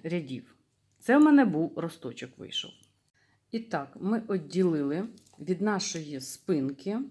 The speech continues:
е, і від нашого основного полотна петлі рукава, шістдесят дві петелечки. Ось я їх зняла на додаткову спицю. Далі ми робимо, в'яжемо підрізики,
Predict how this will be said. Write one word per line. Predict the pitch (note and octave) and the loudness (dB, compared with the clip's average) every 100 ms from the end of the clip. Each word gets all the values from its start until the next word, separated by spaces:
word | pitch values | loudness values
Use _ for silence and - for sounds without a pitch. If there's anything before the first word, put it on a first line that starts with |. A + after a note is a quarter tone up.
| - _ _ _ _ _ _ _ _ _ _ _ - - - - - _ _ _ _ E3+ | -16 _ _ _ _ _ _ _ _ _ _ _ -20 -20 -20 -20 -20 _ _ _ _ -12
е, | E3+ E3+ E3 E3 D#3+ E3 _ _ _ _ _ _ _ - | -10 -8 -6 -8 -10 -16 _ _ _ _ _ _ _ -6
і | F#3+ E3+ | -2 -2
від | D#3+ E3 | -2 0
нашого | F#3 F3+ F3 D#3+ | 0 0 -4 -4
основного | F3 E3+ E3 | -4 -2 -2
полотна | C3+ D3+ D3+ D3+ F#3 A3+ C#4 - - - | -4 -6 -8 -4 -2 0 -2 -4 -12 -6
петлі | F3+ G#3 A3+ A3 A3+ A3 - | -2 -2 -2 -2 0 -2 -6
рукава, | D#3 D#3 F3 - F3 E3 C3 A#2 | -10 -8 -10 -8 -8 -8 -10 -10
шістдесят | - D#3+ D3+ D#3 A3+ A#3 D3+ | -8 -8 -8 -2 0 0 -4
дві | D3 F#3 | -6 -6
петелечки. | - F3+ - A2+ - - - - | -6 -10 -10 -14 -14 -18 -18 -8
Ось | G3+ G#3+ | -6 -4
я | E3 | -6
їх | D#3+ D3+ | -6 -8
зняла | C3 D3 D#3 A3+ | -8 -6 -2 0
на | G3+ | 0
додаткову | D3 D#3 C#3+ C#3 - F#3 F3+ | -2 -4 -4 -8 -6 -4 -6
спицю. | F#3 - - - - - _ - - - C#3+ | -10 -18 -20 -20 -20 -20 _ -20 -20 -20 -2
Далі | D#3+ F3 A#3+ F#4 F#4+ | 0 2 0 -2 -2
ми | G3 F#3+ F#3 | 2 4 4
робимо, | F3+ F3 D#3+ G#3 B3+ D4 - F3 | 2 2 2 4 4 4 2 -6
в'яжемо | D3+ D#3 D3+ F#3+ A#3 A#3+ | -4 -2 -2 0 2 0
підрізики, | A#3+ F3+ G3 D#3 D#3 F3 F#3 - D#3+ D#3+ _ C3+ B2+ | -2 -4 -2 -4 -4 -4 -6 -6 -8 -12 _ -12 -10